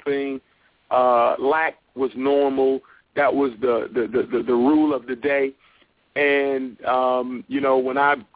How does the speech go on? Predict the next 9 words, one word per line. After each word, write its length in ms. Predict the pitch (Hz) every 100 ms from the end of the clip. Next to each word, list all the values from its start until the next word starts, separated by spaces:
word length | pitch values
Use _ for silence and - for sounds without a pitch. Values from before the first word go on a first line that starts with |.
| -
graduated 560 | 143 147 139 139 139
from 100 | 127
high 220 | 131 147
school, 360 | 143 - 147 143
had 160 | 135 123
a 60 | -
football 400 | 160 - 139 139
scholarship, 640 | - 139 139 135 - 143 131 _ _ - _
uh, 220 | - 117